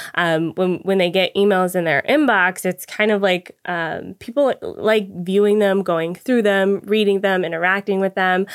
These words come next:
I know personally, I like email as well. So I do think that there is a, a definite power in email.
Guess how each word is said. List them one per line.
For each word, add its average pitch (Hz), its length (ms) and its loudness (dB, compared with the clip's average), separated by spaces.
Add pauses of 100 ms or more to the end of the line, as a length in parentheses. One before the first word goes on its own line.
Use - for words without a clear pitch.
(220)
I 190 200 0
know 151 140 -2
personally, 214 580 0
I 180 200 2
like 185 280 -2
email 185 300 2
as 170 200 -2
well. 196 240 2
So 214 140 0
I 220 60 2
do 294 260 0
think 285 320 -2
that 208 200 0
there 190 220 4
is 180 260 0
a, 170 200 0
a 170 180 2
definite 190 600 -4
power 165 420 2
in 165 100 -2
email. 170 520 0